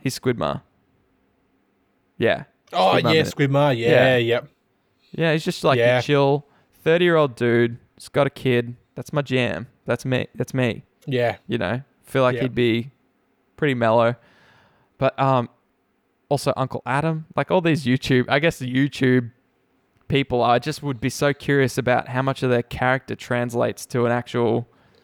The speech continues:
Speaker 1: and
Speaker 2: Yeah.
Speaker 1: I'd have, uh, so many hobby questions.
Speaker 2: <laughs>
Speaker 1: So many. Like,
Speaker 2: What if
Speaker 1: how
Speaker 2: a
Speaker 1: on
Speaker 2: part of the
Speaker 1: earth
Speaker 2: deal was you couldn't talk about hobby?
Speaker 1: What's that?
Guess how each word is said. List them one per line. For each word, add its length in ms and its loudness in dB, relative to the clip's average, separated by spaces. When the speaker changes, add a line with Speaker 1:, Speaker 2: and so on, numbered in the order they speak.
Speaker 1:
and 160 0
Speaker 2:
Yeah. 80 4
Speaker 1:
I'd 60 0
have, 180 2
uh, 60 -10
so 380 2
many 200 -6
hobby 260 -4
questions. 680 -8
Speaker 2:
<laughs> 160 -2
Speaker 1:
So 380 0
many. 340 -6
Like, 360 0
Speaker 2:
What 160 2
if 40 2
Speaker 1:
how 100 2
Speaker 2:
a 20 2
Speaker 1:
on 60 0
Speaker 2:
part 160 4
of 40 6
the 80 6
Speaker 1:
earth 60 0
Speaker 2:
deal 280 2
was 140 -4
you 60 -4
couldn't 260 -4
talk 180 -2
about 200 -4
hobby? 340 -8
Speaker 1:
What's 160 0
that? 300 -2